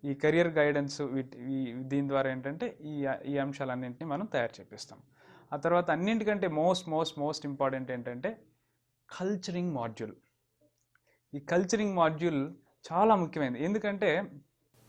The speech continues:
పిల్లల యొక్క ఇప్పుడు, ఇప్పటివరకు మనం చెప్పుకున్న దాని, ఈ యోగా కానీ, ప్రాణాయామ కానీ, మెడిటేషన్ కానీ, ఇవన్నీ ఏంటంటే మనలో ఒక భాగం కావాలి.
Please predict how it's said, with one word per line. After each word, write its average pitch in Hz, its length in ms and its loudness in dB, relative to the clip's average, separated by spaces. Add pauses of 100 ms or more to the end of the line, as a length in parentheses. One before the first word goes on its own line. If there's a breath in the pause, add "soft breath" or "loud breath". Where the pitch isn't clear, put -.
పిల్లల 226 280 10
యొక్క 196 220 10
ఇప్పుడు, 156 360 4
ఇప్పటివరకు 196 420 12
మనం 190 160 8
చెప్పుకున్న 175 400 4
దాని, 151 480 8
ఈ 151 200 -2
యోగా 165 340 12
కానీ, 143 320 8
ప్రాణాయామ 143 580 8
కానీ, 139 260 6
మెడిటేషన్ 143 600 4
కానీ, 131 200 4
ఇవన్నీ 151 360 4
ఏంటంటే 156 640 2
మనలో 165 320 4
ఒక 180 140 2
భాగం 143 460 4
కావాలి. 113 320 0